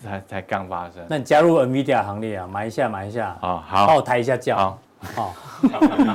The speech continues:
Speaker 2: 好不好？好。
Speaker 1: nvidia有故事哎。
Speaker 2: 嗯。
Speaker 1: 我，
Speaker 2: 可多了。
Speaker 1: 我有朋友哈，他们，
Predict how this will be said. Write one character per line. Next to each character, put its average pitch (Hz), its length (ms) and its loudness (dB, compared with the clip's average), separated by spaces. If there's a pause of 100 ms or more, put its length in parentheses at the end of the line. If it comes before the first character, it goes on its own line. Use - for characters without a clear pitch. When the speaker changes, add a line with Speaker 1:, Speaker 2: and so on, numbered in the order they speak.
Speaker 2:
好 - 80 -6
不 156 60 2
好？ 151 320 6 (960)
好。 123 300 0 (200)
Speaker 1:
nvidia 202 560 8
有 175 100 10
故 180 220 2
事 160 280 -2
哎。 104 280 2
Speaker 2:
嗯。 147 300 -4 (380)
Speaker 1:
我， 131 240 -2
Speaker 2:
可 - 120 -8
多 123 160 4
了。 139 60 10
Speaker 1:
我 131 60 8
有 139 120 4
朋 127 140 2
友 120 160 4
哈， 101 340 2
他 135 160 2
们， 135 280 -2